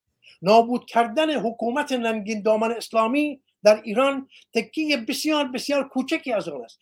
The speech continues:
حتی، حتی بیرون راندن اسلام از ایران هم تکهٔ کوچکی از آن چیزی است که امروز دختران ایران می‌خواهند و البته پسران ایران که آنها را یاری می‌رسانند.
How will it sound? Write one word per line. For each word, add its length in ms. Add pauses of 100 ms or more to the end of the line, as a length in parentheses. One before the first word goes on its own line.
(140)
حتی، 420 (1300)
حتی 420 (600)
بیرون 400
راندن 360 (180)
اسلام 500 (100)
از 280
ایران 640
هم 460 (220)
تکهٔ 440
کوچکی 560
از 200
آن 120
چیزی 300
است 160
که 300 (420)
امروز 500 (360)
دختران 440
ایران 320
می‌خواهند 340 (540)
و 40
البته 360
پسران 480
ایران 340 (300)
که 80
آنها 220
را 100
یاری 300
می‌رسانند. 420